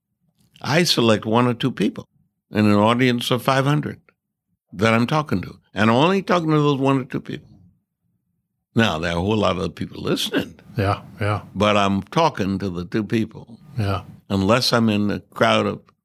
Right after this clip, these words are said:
Speaker 1: twenty-five thousand, and I, then I know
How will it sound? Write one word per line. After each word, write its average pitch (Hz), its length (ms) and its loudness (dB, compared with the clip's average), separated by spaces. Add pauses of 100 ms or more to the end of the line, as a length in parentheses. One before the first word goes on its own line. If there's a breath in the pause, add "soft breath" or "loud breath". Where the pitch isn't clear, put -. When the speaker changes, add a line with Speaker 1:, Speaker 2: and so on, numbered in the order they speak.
(340)
Speaker 1:
twenty-five 92 580 -2
thousand, 147 720 0 (480)
and 98 200 -4
I, 95 140 0 (680)
then 131 300 2
I 104 140 2
know 107 500 2